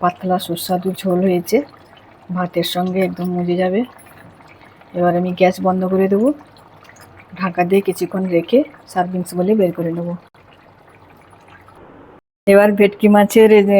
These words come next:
ঝোল হয়ে গেছে, ধ-, ওপর থেকে ধনিয়া পাতা কুচোনো প-, গার্নিশ করে দিয়েছি, পরিবেশনের জন্য রেডি। আশা করি ভালো লাগবে। আমার রান্না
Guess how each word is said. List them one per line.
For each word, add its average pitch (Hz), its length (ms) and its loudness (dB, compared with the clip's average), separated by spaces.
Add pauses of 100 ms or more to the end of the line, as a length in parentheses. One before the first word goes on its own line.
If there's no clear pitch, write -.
(140)
ঝোল 208 300 4
হয়ে 196 280 6
গেছে, 202 340 4 (1400)
ধ-, 180 280 -2
ওপর 196 160 4
থেকে 214 280 2
ধনিয়া 202 340 4
পাতা 196 200 2
কুচোনো 202 520 4
প-, 185 360 4 (200)
গার্নিশ 185 340 0
করে 202 240 4
দিয়েছি, 202 360 2 (960)
পরিবেশনের 196 580 6
জন্য 202 220 4 (160)
রেডি। 196 220 6 (840)
আশা 175 220 2
করি 202 280 4 (440)
ভালো 185 200 6
লাগবে। 196 340 4 (800)
আমার 185 280 4
রান্না 185 340 4